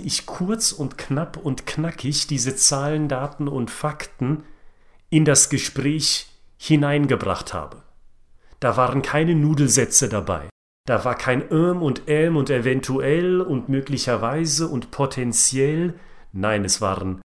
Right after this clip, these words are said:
kurze Sätze, die zugleich eine ganz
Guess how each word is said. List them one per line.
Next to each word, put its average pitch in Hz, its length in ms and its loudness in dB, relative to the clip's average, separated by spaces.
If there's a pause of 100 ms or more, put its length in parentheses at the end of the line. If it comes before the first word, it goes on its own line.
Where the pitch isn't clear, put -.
(100)
kurze 240 640 2
Sätze, 190 560 2
die 147 200 0
zugleich 139 840 0
eine 113 320 0
ganz - 800 0